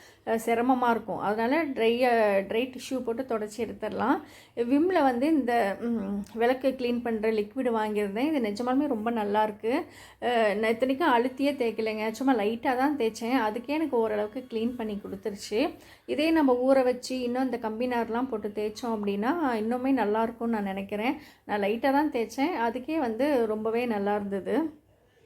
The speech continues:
நல்லா விளக்க கழுவிட்டு, மறுபடியும் வந்து ஒரு ட்ரை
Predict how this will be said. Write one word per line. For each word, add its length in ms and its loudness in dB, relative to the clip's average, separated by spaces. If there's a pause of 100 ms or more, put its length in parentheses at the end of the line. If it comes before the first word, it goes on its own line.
(4000)
நல்லா 260 2
விளக்க 320 2
கழுவிட்டு, 560 0 (360)
மறுபடியும் 400 2
வந்து 240 0
ஒரு 220 2 (260)
ட்ரை 280 0